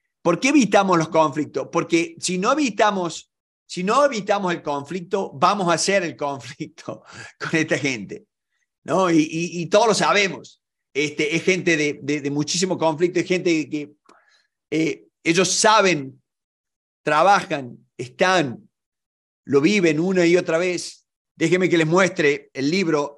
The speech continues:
Nunca temas negociar. Acuérdense que el libro lo tenemos en audio.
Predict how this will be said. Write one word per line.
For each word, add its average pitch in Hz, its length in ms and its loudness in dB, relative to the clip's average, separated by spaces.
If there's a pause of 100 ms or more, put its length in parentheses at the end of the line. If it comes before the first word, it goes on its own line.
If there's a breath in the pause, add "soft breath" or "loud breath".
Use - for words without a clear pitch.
(120)
Nunca 160 320 0
temas 175 220 0
negociar. 143 580 0 (140 soft breath)
Acuérdense 185 640 0
que 151 120 -4
el 143 100 -2
libro 165 400 0
lo 127 140 -8
tenemos 151 400 -6
en 143 100 -6
audio. 139 560 -4